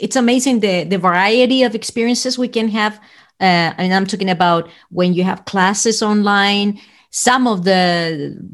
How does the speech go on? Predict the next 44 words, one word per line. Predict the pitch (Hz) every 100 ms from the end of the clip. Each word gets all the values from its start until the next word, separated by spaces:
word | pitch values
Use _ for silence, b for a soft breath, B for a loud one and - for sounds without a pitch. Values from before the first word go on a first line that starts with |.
| -
teachers | - 233 - 226 214
could | 196 156
be | 180 175
super | 175 - - 220 190 208 196 190 185 175
fun, | - 202 196 214 214 220
and | 214 180 180 175
they | 180
have | 190 175
a | 170
good | 170 226
illumination, | 226 220 214 202 202 202 196
a | 180
great | 170 175 180
mic, | 185 175 180 185 190 180
and, | 175 160 160 156
uh, | 156 151 147 B B B B
the, | 170 -
it, | 196 - _
it's | 240 190 -
so | - - 262
obvious | - 262 254 196
they've | 220 190
been | 202 196
practicing. | - 190 202 175 - 147 143
And |
some | 185 214 240
other | 240
people, | 233 240 226 233
you | 196 202 190
barely | 175 208 220 220 196
see | - - 190
them, | 202 262 277 311 349 B B B
or | - 190
the | 190 185
camera | 214 208 226 220
is | 196 190
pointing | - 202 208 208 190
somewhere | - 196 208 175 175
else | 190 240 -
and | 175 180
not | 190 185
their | 165
faces. | - 165 180 220 - 269 262
So | 202 185 185